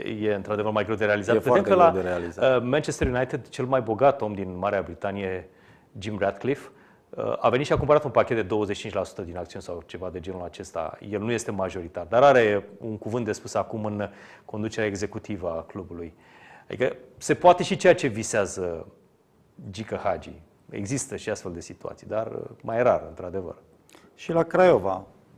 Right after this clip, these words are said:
Speaker 2: domnului Rotaru, la fel se întâmplă.
Speaker 1: Da. Da, că înțelegem că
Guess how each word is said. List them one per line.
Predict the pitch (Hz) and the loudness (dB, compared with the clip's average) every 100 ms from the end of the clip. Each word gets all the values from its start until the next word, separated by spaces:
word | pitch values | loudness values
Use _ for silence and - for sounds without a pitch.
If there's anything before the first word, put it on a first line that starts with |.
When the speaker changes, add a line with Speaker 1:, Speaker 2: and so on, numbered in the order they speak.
| - | -10
Speaker 2:
domnului | 110 110 107 104 104 | -4 -2 -2 0 0
Rotaru, | 110 110 117 92 85 - _ _ - | 0 4 4 2 -6 -16 _ _ -6
la | 170 | -6
fel | - 95 | -4 -6
se | - | -6
întâmplă. | 98 87 90 90 - 87 _ _ _ _ - 90 | -12 -12 -12 -14 -18 -20 _ _ _ _ -16 -14
Speaker 1:
Da. | 80 - _ _ _ _ - _ _ _ _ _ | -14 -18 _ _ _ _ -20 _ _ _ _ _
Da, | 120 92 - - | -6 -6 -6 -6
că | 120 107 - | -2 -2 -2
înțelegem | 117 113 113 123 | -4 -4 -4 -4
că | 120 | -6